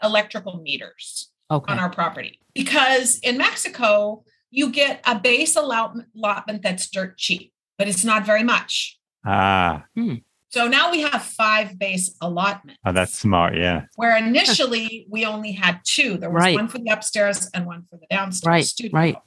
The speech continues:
Speaker 2: So now
Speaker 1: Uh,
Speaker 2: the
Speaker 1: upstairs
Speaker 2: units.
Speaker 1: studio and the downstairs.
Speaker 2: Mm-hmm.
Speaker 1: So that also dramatically reduced
Speaker 3: Sure.
Speaker 1: the, the
Speaker 2: Yeah,
Speaker 1: bill.
Speaker 2: I'll bet. That was smart.
Speaker 3: You just mentioned,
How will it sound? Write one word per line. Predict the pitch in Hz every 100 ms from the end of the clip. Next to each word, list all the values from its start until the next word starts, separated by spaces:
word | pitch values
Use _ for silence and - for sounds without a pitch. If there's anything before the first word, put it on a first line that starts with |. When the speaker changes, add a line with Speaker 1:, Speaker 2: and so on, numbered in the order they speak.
| _ _
Speaker 2:
So | - 151
now | 147
Speaker 1:
Uh, | 151
Speaker 2:
the |
Speaker 1:
upstairs | 151 165
Speaker 2:
units. | 139
Speaker 1:
studio | 123 175
and | -
the | -
downstairs. | - - 185
Speaker 2:
Mm-hmm. | 190 185 190
Speaker 1:
So | - 277 247 240 233 - 185
that | 220 330 392 254 208 196 - - - _ -
also | 262 302 311 302 220 170 160 156
dramatically | 185 202 190 170 165 165 165
reduced | 156 175 160 143 131 175 - - _ _ 185
Speaker 3:
Sure. | 185 - 87
Speaker 1:
the, | 156 - _ _ _ -
the | 180 156
Speaker 2:
Yeah, | 160 196
Speaker 1:
bill. | 123 113
Speaker 2:
I'll | 151
bet. | 143 202 202 117
That | 190
was | 220 -
smart. | 160 226 147 - -
Speaker 3:
You | 190 208
just | 233 -
mentioned, | 175 - 120 107 98